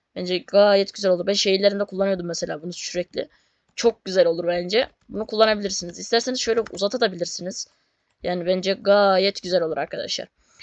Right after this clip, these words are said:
Neyse devam edelim. Bakalım bunların üstüne meşale koyabiliyor muyuz? Eğer meşale de kullan-, koyabiliyorsak gerçekten çok güzel olur. Bakalım koyabiliyor muyuz? Evet, koyabiliyoruz. Çok güzel. Bunların üstüne koyabiliyor muyuz?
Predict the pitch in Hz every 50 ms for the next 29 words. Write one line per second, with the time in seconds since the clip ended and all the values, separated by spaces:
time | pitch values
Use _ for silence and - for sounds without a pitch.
0 | - - 233 240 220 208 196 233 262 277 262 240 220 233 262 262 214 - 247 285
1 | - 330 330 311 311 320 311 320 320 - - 302 277 247 220 214 - 240 233 240
2 | 226 233 220 208 214 208 190 180 160 139 - - - - _ _ _ _ _ _
3 | _ _ _ _ _ - 190 233 240 240 233 226 - 240 233 233 240 233 233 226
4 | 247 247 - - _ _ - - - 220 226 226 233 240 254 254 - 240 - _
5 | - 214 226 233 - - 202 - 202 196 - 196 - _ 180 185 185 175 180 190
6 | - - - _ _ _ _ _ _ _ _ - 208 202 226 220 226 220 220 208
7 | 202 202 208 214 220 233 233 240 - - - - _ _ _ _ _ _ _ _
8 | - 254 349 339 311 - - 294 302 370 370 359 339 302 254 214 190 175 - -
9 | - _ _ _ _ _ _ _ _ - - - 269 254 - 254 247 214 196 175
10 | 185 - _ _ _ _ _ _ _ _ _ _ - 233 247 254 262 - - 254
11 | 254 - 233 214 202 208 202 196 220 247 254